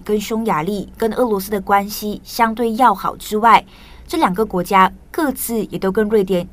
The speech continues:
有一些问题。那例如，土耳其就认为瑞典收容了土耳其认定的恐怖分子，而匈牙利政府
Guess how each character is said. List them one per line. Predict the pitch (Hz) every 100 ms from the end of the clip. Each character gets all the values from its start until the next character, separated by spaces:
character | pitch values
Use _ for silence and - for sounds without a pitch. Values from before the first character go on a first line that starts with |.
| 180
有 | 156
一 | 156
些 | 214
问 | 214 233 170
题。 | - - - - - - - -
那 | 180
例 | 208
如， | 214 196 190 -
土 | - 214
耳 | 185
其 | 190
就 | 190 233
认 | 302 262
为 | 190 180 - - -
瑞 | 269 254
典 | 208
收 | 160 - 233
容 | 247 196
了 | 196 180
土 | - 208
耳 | 190
其 | 190 190
认 | 180 262 226
定 | 220
的 | 190 156 -
恐 | -
怖 | 143
分 | 202 285 240
子， | 208 185 - - - - -
而 | -
匈 | 185 226
牙 | 233
利 | 202
政 | 202 226 202
府 | 185 156